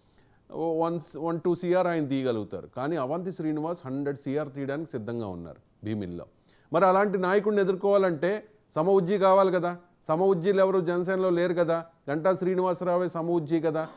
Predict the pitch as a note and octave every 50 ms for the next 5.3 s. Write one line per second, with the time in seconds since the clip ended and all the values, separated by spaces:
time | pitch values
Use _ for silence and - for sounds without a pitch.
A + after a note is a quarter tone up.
0 | - _ _ - B2+ A2 F#3 F#3+ F#3+ G3 F3+ F3 E3+ F3 D#3+ D#3 F#3 F#3+ G3+ E3+
1 | E3+ F3+ E3+ F3+ F#3 F#3 F3+ E3 F3 F3+ E3+ F#3 F3+ D3+ F3 F3 F#3+ D#3+ E3 E3+
2 | F3 F3 E3+ D#3 - B2+ G#2+ F2+ - _ _ _ _ _ _ - A2+ C3+ D3+ D3
3 | E3 F3 F#3+ G#3 G#3 F#3 G3+ G3+ F#3+ F3+ F#3 F#3 F3+ G3 F#3 G3+ G3 G3+ G3 F3
4 | G3 F3+ E3 F#3 F#3 D#3+ F3 F#3+ G3 G3 F3+ F#3+ F#3+ D#3 F#3+ F3+ F3+ F3 E3 -
5 | - B2 G2 E2+ F2